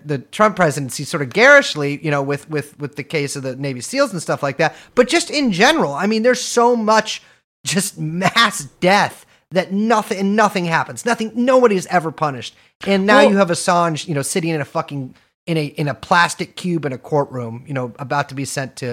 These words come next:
Speaker 1: essentially be tortured to death in an American prison.
Speaker 2: And there's literally in the cables, there's an example of that because there's the U S State Department, uh,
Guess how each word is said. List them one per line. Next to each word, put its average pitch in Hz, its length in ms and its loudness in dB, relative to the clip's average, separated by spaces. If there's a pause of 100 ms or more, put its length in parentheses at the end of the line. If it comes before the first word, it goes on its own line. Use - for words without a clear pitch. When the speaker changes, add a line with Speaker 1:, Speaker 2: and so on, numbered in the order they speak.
(100)
Speaker 1:
essentially 143 560 -6 (300)
be 151 120 -6
tortured 151 420 -2
to 135 60 -6
death 127 280 -4
in 123 80 -8
an 120 100 -8
American 117 360 -10
prison. 117 360 -12 (520)
Speaker 2:
And 262 180 6
there's 294 220 6
literally 262 520 6
in 220 260 4
the 220 100 6
cables, 175 600 2
there's 175 200 2
an 190 80 0
example 196 480 0
of 190 140 -2
that 165 240 6
because 190 320 -2
there's 208 200 4
the 214 100 -2
U 240 120 6
S 233 100 4
State 262 320 0
Department, 185 720 2 (760)
uh, 185 380 8